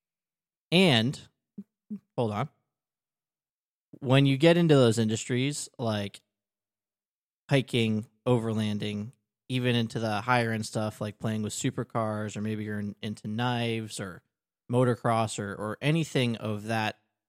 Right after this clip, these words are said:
you know, in that space, you're gonna have a, a, an appreciation of what a firearm is to some extent, you know,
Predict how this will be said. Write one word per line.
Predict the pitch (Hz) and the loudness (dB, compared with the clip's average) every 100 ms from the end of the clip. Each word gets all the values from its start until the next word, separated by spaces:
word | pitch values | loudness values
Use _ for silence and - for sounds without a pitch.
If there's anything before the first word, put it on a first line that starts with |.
| - | -6
you | 110 | -4
know, | 104 | -4
in | 117 117 | -2 -2
that | 104 - | -2 -6
space, | - - 165 135 98 - - _ _ _ _ _ _ _ - | -10 -2 0 0 -2 -10 -14 _ _ _ _ _ _ _ -4
you're | 160 | 0
gonna | 214 165 | 2 4
have | 151 123 | 2 2
a, | - _ | -6 _
a, | 127 113 - | -4 -4 -4
an | 135 127 | -2 -2
appreciation | - 160 147 - 123 131 - 107 101 - | 0 -2 -2 -2 0 0 -2 -6 -6 -6
of | 117 113 104 98 - - | -2 -2 -4 -10 -14 -8
what | 110 | -6
a | 98 | -6
firearm | 110 104 95 90 95 | -6 -6 -6 -10 -14
is | - - - _ _ - | -14 -16 -18 _ _ -8
to | |
some | 131 214 | -4 -2
extent, | 190 - - - - _ - | -4 -8 -14 -14 -16 _ -8
you | 113 | -4
know, | 104 135 | -4 -6